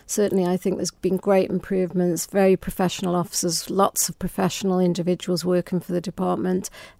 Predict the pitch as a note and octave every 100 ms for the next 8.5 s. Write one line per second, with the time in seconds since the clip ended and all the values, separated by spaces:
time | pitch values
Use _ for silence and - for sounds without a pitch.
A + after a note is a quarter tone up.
0 | F#3 F3 F3 F3 F#3 F#3 - - F3 E3+
1 | - - G#3 G3+ G3 F#3+ - F3+ - -
2 | E3+ E3+ - - G3 F#3 F3 F3+ F3 F3
3 | E3 - F3+ - - F3+ - F3+ F#3+ F#3
4 | - F3+ F3 - - - - F3 F3 F3
5 | F3+ F3 F3 E3+ F3 - F#3 F3 E3+ -
6 | - _ _ _ _ _ _ F#3 F3+ -
7 | F3+ F3 F#3+ F#3 F#3 E3+ F#3 - F#3 -
8 | G3 F3+ - -